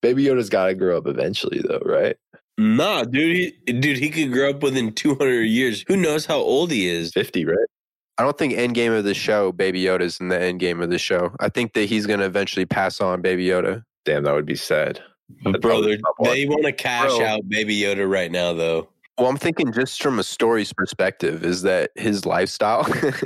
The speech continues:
Speaker 3: <laughs> he's just always in a messed up situation. Baby Yoda can't be there the entire time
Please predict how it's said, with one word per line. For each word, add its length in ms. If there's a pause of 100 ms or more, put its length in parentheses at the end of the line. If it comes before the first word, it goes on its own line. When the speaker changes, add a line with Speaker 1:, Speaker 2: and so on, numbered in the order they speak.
Speaker 3:
<laughs> 400
he's 200
just 200
always 400 (100)
in 120
a 180 (220)
messed 420
up 140
situation. 840
Baby 340
Yoda 200
can't 220
be 120
there 220
the 80
entire 360
time 380